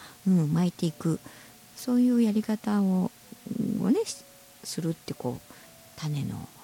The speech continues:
袋の裏に書いてあったんでね、そのように巻いたんだけれども、でも、まあ、はっきり言って多すぎた。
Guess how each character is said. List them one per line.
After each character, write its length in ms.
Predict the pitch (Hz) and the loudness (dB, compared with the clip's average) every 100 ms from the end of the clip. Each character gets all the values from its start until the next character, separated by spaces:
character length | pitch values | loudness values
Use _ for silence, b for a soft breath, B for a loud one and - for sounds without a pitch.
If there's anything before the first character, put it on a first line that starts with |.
| B - | B -10
袋 320 | - - 151 | -6 0 2
の 120 | 143 143 | 2 2
裏 220 | 139 143 | 2 2
に 140 | 131 - | 0 0
書 100 | 143 | -2
い 80 | |
て 120 | 135 - | -2 -8
あ 40 | |
っ 20 | - | -10
た 100 | - | -10
ん 100 | - | -8
で 120 | - - | -10 -8
ね、 100 | - | -8
そ 160 | - | -4
の 100 | 139 | -2
よ 100 | 147 | 0
う 20 | 151 | 0
に 80 | |
巻 160 | 131 131 | -2 -2
い 20 | |
た 100 | 135 | -2
ん 100 | 139 | -2
だ 100 | - | -4
け 140 | - - | -8 -16
れ 80 | - | -12
ど 60 | 147 | -6
も、 260 | 143 147 - | -2 -4 -2
で 80 | 175 | 2
も、 200 | 160 135 - B B B B B - | 2 2 -4 B B B B B -2
ま 240 | 165 - - | 0 0 -4
あ、 40 | - B B B B B B - - - - | -18 B B B B B B -20 -20 -20 -12
は 100 | - | -12
っ 20 | - | -4
き 100 | 196 | -2
り 60 | 180 | 0
言 80 | - | -2
っ 20 | |
て 160 | - | -4
多 140 | 87 - | -2 0
す 140 | - | -2
ぎ 100 | - | -4
た。 180 | - | -4